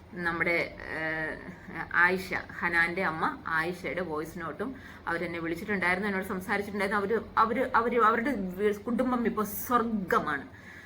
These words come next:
ആയിഷയുടെ അമ്മ പറഞ്ഞത്, "ഇപ്പം ടീച്ചറെ എന്തൊരു സമാധാനം, എന്തൊരു സന്തോഷം, എൻ്റെ കുടുംബത്തിൽ എനിക്കിപ്പം എല്ലാ ദിവസവും രാവിലെ എണീക്കുന്നത് തന്നെ ഭയങ്കര ഉന്മേഷത്തോടെയാണ്. അല്ലെങ്കിൽ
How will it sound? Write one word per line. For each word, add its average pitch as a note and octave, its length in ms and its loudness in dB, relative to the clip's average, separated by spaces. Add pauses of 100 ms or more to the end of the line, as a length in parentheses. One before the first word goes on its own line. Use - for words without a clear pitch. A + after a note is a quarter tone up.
(760)
ആയിഷയുടെ G#3 420 2 (460)
അമ്മ G#3+ 100 4 (140)
പറഞ്ഞത്, F#3+ 380 4 (460)
"ഇപ്പം B3 320 0
ടീച്ചറെ A#3 300 2 (100)
എന്തൊരു A3 300 2 (160)
സമാധാനം, G3 720 4
എന്തൊരു C#4+ 240 4 (100)
സന്തോഷം, A#3+ 640 4 (320)
എൻ്റെ A#3+ 200 2
കുടുംബത്തിൽ A3 540 2
എനിക്കിപ്പം G#3+ 380 0 (360)
എല്ലാ A#3+ 180 4 (120)
ദിവസവും A3+ 420 2 (380)
രാവിലെ A3 300 2 (100)
എണീക്കുന്നത് B3 440 2
തന്നെ A3 200 2
ഭയങ്കര G#3+ 240 2 (100)
ഉന്മേഷത്തോടെയാണ്. G3+ 880 2
അല്ലെങ്കിൽ F#3 280 0